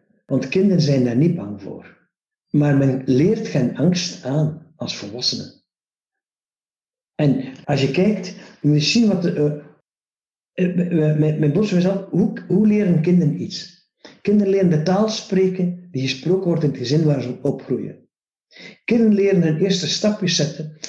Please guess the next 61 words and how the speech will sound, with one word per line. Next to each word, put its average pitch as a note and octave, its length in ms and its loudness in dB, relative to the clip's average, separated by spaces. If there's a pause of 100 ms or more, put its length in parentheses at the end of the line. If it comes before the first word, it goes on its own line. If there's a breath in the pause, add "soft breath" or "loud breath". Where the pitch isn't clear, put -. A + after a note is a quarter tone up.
(120 loud breath)
door D3 180 0
na F3+ 240 2
te F#3+ 140 0
bootsen F#3 680 -2 (140)
wat - 120 -10
ze D3 60 -4
volwassenen D3 520 -2
zien B2+ 220 0
doen. - 380 -8 (960)
Kinderen G3+ 300 4
die D3+ 80 4
in C3+ 120 2
de D#3 60 2
dierenwereld F#3+ 380 2
zijn D3 180 0
opgegroeid, C3+ 540 -4
die D3 100 2
lopen F3 220 2
niet - 140 2
op - 120 -2
twee C3 160 0
benen D#3+ 280 2
zoals A#2+ 240 -6
wij, D3 180 0
maar C#3+ 120 0
op - 80 -12
handen F3 280 0
en - 120 -2
voeten, - 260 -6 (180 loud breath)
zoals D3 180 -4
de A#2+ 120 -4
dieren D#3+ 320 2
in B2+ 120 2
het A#2 120 0
bos C#3+ 200 0
hem B2+ 160 -2
zien G#2+ 200 -10
doen. D3 320 -2 (300 loud breath)
Dus - 320 -14
kinderen G#3+ 400 2
leren A#3 420 0
door D3 180 -2
op G#3+ 220 -4
te G#3+ 80 -6
zuigen F#3 260 0
wat D#3 100 -10
er D#3+ 60 -4
rondom D3+ 260 -4
hen B2+ 120 -12
gebeurt. A2+ 460 -16 (100)
Je - 280 -20
moet F3 140 -4
je F#3 60 2
eens D3+ 80 2
de C#3+ 80 0
vraag G3+ 220 0
stellen, F3+ 440 -8
waar F3+ 380 0
zien F#3+ 300 2
kinderen F#3 360 2
nog D#3 320 -14